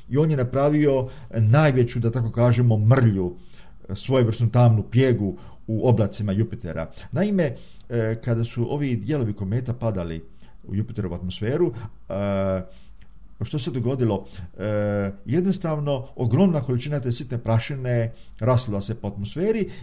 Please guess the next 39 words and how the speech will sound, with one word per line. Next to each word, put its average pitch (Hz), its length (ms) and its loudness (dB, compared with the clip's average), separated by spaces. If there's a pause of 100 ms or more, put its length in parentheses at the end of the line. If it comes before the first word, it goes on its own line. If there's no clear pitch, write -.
i 143 180 -2
tjednima 160 520 4
nakon 113 300 0
tog 139 220 -2
udara 226 500 2 (240)
vi 196 160 -2
ste 170 220 -4
imali 180 400 2 (120)
situaciju 165 560 -2
takvu, 175 520 -2 (420)
e, 117 280 -2
da 127 220 -2
su, 123 240 -4
da 135 120 -2
su - 140 -8
se 143 100 -2
vidjele 147 360 0
te 135 100 -4
tamne 143 420 0
mrlje 127 380 0
kao 117 140 0
tamne 120 380 -2
pjege 120 260 0
u 107 40 0
Jupiterovoj 117 320 -4
atmosferi, 185 440 -2
tako 196 180 -2
da 165 80 -6
su 180 200 -8
i 180 200 0
astronomi, 170 640 0 (260)
amateri 202 600 2
i 190 40 -2
profesionalci 180 800 0 (240)
tjednima 196 440 2
su - 140 -4
nakon 151 200 -2
tog 175 160 0
događaja 156 540 2